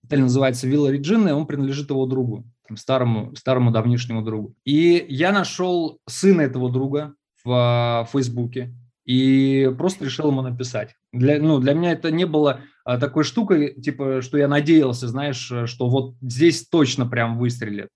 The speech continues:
А, а здесь на самом деле взяло и выстрелило. Он просто пошёл на контакт и буквально там через пару сообщений скинул мне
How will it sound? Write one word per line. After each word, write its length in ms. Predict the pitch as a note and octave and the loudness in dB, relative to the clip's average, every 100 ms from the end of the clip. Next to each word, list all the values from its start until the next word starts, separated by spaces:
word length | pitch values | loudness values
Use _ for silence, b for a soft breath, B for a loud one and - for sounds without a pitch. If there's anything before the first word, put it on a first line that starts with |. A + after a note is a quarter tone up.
| b b b b _ | b b b b _
А, 160 | G#2 A2+ | -2 0
а 220 | B2 B2 | 0 2
здесь 260 | B2 F#3 F#3+ | 4 4 4
на 100 | C3 | 0
самом 240 | B2+ C#3+ | 0 0
деле 180 | C3 B2+ | 0 -2
взяло 300 | A#2 C3+ D3+ | -2 0 0
и 40 | |
выстрелило. 480 | A#2+ A2+ G#2+ G#2 G2+ | 0 -2 -6 -10 -10
Он 300 | G#2+ C3 B2+ | -2 -2 -2
просто 440 | B2 B2+ B2 B2+ A#2 | -2 -4 -2 -4 -2
пошёл 320 | B2 B2 C3+ | -2 0 -2
на 80 | B2+ | 0
контакт 460 | C3 C3 - - _ | -2 0 -2 -2 _
и 160 | B2+ B2 | -6 -4
буквально 540 | A#2+ B2 C3+ B2+ B2+ | -4 -6 -2 0 0
там 220 | B2 A#2 | -2 -4
через 240 | A#2 B2+ A#2+ | -4 -4 -4
пару 260 | - B2+ | -4 -4
сообщений 500 | B2 B2 B2 - D3 | -2 -4 -4 -2 -2
скинул 320 | B2 - B2 B2 | -2 -2 0 2
мне 220 | A#2+ | 2